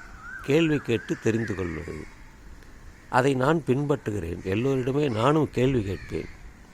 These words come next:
தெரியவில்லை என்றால் அவர்களுக்கு தெரிவிப்பேன், "இது இப்படி, அது அப்படி, தெரிந்து கொள்ளுங்கள்" என்று. ஏனென்றால் வெறும் கேள்வியை மட்டும் கேட்டுவிட்டு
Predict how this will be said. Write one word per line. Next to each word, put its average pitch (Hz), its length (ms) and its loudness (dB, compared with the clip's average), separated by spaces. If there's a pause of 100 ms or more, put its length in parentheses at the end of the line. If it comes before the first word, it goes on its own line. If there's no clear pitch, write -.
(960)
தெரியவில்லை 147 520 6
என்றால் 113 440 2 (280)
அவர்களுக்கு 107 640 2
தெரிவிப்பேன், 120 600 0 (840)
"இது 107 220 0
இப்படி, 117 460 0
அது 98 220 4
அப்படி, 90 540 0 (420)
தெரிந்து 123 320 2
கொள்ளுங்கள்" 82 640 -2
என்று. 85 380 -4 (640)
ஏனென்றால் 120 680 2 (340)
வெறும் 135 380 4
கேள்வியை 135 580 4
மட்டும் 110 460 0
கேட்டுவிட்டு 110 760 2